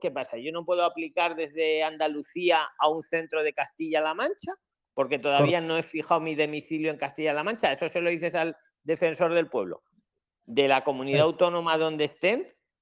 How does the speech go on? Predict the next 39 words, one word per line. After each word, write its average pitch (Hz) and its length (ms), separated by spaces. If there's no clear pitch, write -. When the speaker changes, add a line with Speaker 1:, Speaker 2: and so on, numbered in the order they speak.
Speaker 1:
y 147 120
ya 160 120
verás 160 220
qué 156 120
rápido 160 360
lo 156 140
cambian. 104 480
Pero 110 180
a 117 40
lo 120 100
mejor, 143 460
hablando 135 440
con 143 140
ellos 147 200
directamente 147 540
y 143 40
razonándolo, 147 920
es - 160
que 135 140
no 151 160
es, 151 380
es 117 140
que 131 120
no, 143 500
no 127 160
lo 143 120
veo 135 240
bien. 147 380
O 98 60
sea, 107 380
no 123 140
sé 165 140
qué 170 80
opináis 160 280
Speaker 2:
Correcto, - 60
porque 165 180
Speaker 1:
vosotros, 135 220
Speaker 2:
están, 147 200
Speaker 1:
Edgardo. 151 220